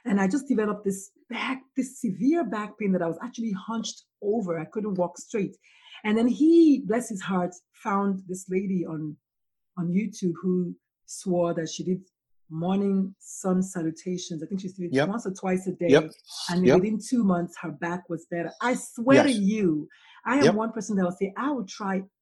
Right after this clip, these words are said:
Speaker 1: anything once, anything, you
Speaker 2: Yes.
Speaker 1: name it." I
Speaker 2: Yep.
Speaker 1: said to my son, "I'm gonna do it." And within, by day twelve, my back was gone. Back pain was
Speaker 2: Mm-hmm.
Speaker 1: gone.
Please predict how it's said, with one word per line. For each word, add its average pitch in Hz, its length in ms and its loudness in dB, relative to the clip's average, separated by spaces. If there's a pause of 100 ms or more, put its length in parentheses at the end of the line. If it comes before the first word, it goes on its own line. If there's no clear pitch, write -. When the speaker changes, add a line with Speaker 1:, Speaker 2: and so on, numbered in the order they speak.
Speaker 1:
anything 294 680 -2 (180)
once, 170 520 -4 (220)
anything, 370 400 2
you 202 60 6
Speaker 2:
Yes. 233 140 4
Speaker 1:
name 214 180 0
it." 147 80 -8 (500)
I 311 220 2
Speaker 2:
Yep. 277 100 0
Speaker 1:
said 220 340 0
to 202 80 -6
my 170 120 -2
son, 170 380 -6 (380)
"I'm 220 120 -2
gonna 196 160 4
do 156 180 -2
it." - 100 -16 (720)
And 220 180 2
within, 247 480 4 (140)
by 220 240 0
day 202 340 -2
twelve, 262 500 0 (160)
my 196 260 2
back 233 400 -4 (240)
was 190 240 2 (680)
gone. 294 400 4 (380)
Back 254 380 2
pain 240 180 4
was 180 100 4
Speaker 2:
Mm-hmm. 156 120 8
Speaker 1:
gone. - 180 -4